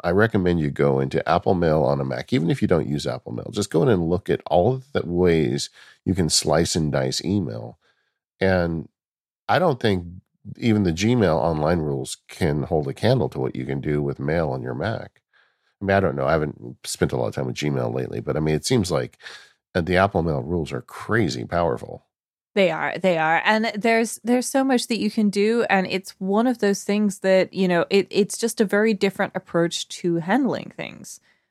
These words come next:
Speaker 2: Because, you know, do you want it handled before you see it, or are you okay with it being handled maybe as you're processing it? Um, and one, one rule, which I'll just tell everybody about, 'cause I think it's,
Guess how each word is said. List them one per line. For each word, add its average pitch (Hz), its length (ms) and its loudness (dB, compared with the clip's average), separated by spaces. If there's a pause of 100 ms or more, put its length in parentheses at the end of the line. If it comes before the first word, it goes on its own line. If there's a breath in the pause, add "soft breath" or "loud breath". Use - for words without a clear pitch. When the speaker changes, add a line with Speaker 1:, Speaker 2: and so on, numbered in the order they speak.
(120)
Speaker 2:
Because, 190 640 0 (300)
you 190 160 4
know, 175 120 4
do 180 140 -2
you 185 120 2
want 196 200 2
it - 80 0
handled 185 480 2
before 220 320 0
you 240 140 0
see 277 240 -2
it, 262 120 -2
or 202 100 0
are 196 40 2
you 185 200 2
okay 175 260 -2
with 190 120 -2
it 170 120 -2
being 160 220 -2
handled 160 440 -2
maybe 151 340 -6
as 147 220 0
you're 175 80 -2
processing 175 560 -4
it? - 80 -20 (540 soft breath)
Um, 175 260 0
and 175 280 0
one, 226 600 2
one 185 300 0
rule, 185 200 4
which 160 240 0
I'll 160 180 2
just 160 180 -4
tell 151 180 2
everybody 160 340 0
about, 143 280 -4
'cause 170 160 -6
I 160 80 0
think 160 320 -8
it's, - 420 -4